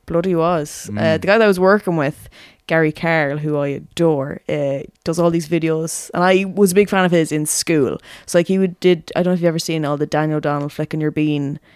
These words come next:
Speaker 1: videos. They're
Speaker 2: <laughs> I think I have, yeah, yeah. That's a
Speaker 1: they're,
Speaker 2: while
Speaker 1: like,
Speaker 2: ago now,
Speaker 1: these,
Speaker 2: yeah.
Speaker 1: yeah, years
Speaker 2: Yeah.
Speaker 1: ago. They're, like, dubbed over videos that he did. And when I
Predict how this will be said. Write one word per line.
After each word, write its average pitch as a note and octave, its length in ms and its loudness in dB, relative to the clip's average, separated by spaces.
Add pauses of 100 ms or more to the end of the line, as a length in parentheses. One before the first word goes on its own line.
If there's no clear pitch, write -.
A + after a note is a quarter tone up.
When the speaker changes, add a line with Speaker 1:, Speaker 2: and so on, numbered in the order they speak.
(140)
Speaker 1:
videos. D3+ 680 0
They're F3+ 220 4
Speaker 2:
<laughs> - 20 2
I - 40 0
think B2 180 -4
I A2+ 80 2
have, A2+ 260 4
yeah, A2 80 6
yeah. G#2 160 6
That's A#2 140 2
a G#3+ 60 4
Speaker 1:
they're, G3+ 80 6
Speaker 2:
while - 100 6
Speaker 1:
like, B2+ 80 4
Speaker 2:
ago A2 160 4
now, - 80 6
Speaker 1:
these, G#3 80 4
Speaker 2:
yeah. A#2+ 260 4
Speaker 1:
yeah, G#3 320 4
years A#3 360 4
Speaker 2:
Yeah. - 20 -4
Speaker 1:
ago. D#3+ 260 2
They're, F#3+ 140 2
like, F#3+ 240 4
dubbed G3+ 260 2
over F#3 300 4
videos E3 340 2
that D#3+ 80 -4
he E3 140 0
did. D#3 240 0
And D#3+ 100 0
when E3 80 0
I G3 240 2